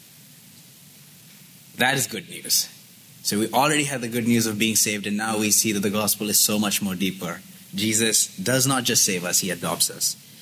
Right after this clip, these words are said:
God is not just your king, he is. He's not just your savior, he is. He is also your father.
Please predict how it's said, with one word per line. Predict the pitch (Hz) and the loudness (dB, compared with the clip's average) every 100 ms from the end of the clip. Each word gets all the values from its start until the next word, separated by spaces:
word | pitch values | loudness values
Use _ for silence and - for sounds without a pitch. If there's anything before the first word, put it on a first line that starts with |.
| - - - - 98 | -20 -20 -18 -8 0
God | 123 135 160 | 2 4 4
is | 131 | 2
not | 135 151 | 2 2
just | 151 156 - | 2 0 2
your | 135 | 0
king, | - 170 147 | 2 2 4
he | 127 143 131 | 4 4 4
is. | 156 98 - | 2 2 2
He's | 127 127 | 2 2
not | 123 139 135 | 4 2 2
just | 156 170 | 2 2
your | 151 | 2
savior, | 135 131 117 101 | 2 2 2 0
he | 98 120 117 | 0 0 2
is. | 135 - - - - - | 2 2 -2 -6 -18 -4
He | - 131 | 4 4
is | 92 | 4
also | 110 139 147 | 2 2 4
your | 143 117 | 2 2
father. | - 120 151 107 | 2 2 0 -2